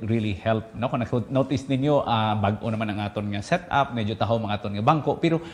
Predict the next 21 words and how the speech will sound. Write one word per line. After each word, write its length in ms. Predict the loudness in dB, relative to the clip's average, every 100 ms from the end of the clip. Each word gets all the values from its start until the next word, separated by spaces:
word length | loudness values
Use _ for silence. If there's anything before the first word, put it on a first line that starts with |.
| -2
wala 240 | 0 2 0
pa 80 | 0
nato 240 | 0 0
ni 80 | 0
na 80 | -2
full 240 | -2 0
pay, 320 | 2 2 2 -4
no? 160 | -4 -4
Salamat 320 | -2 -4 -2 -2
gali 320 | -2 -2 -4
kay 160 | -4
kapaglaom 480 | -4 -4 -2 -2 -2
naton 400 | -4 -4 -4 -2
na 320 | -4 -4 -8 -12 -20 -14 -4
sa 160 | -2
aton 160 | -2 -2
nga 160 | 0
mga 120 | 0 0
sponsors 560 | 4 4 6 2 0 -4
nga 80 |
maga-, 400 | -4 0 0 -2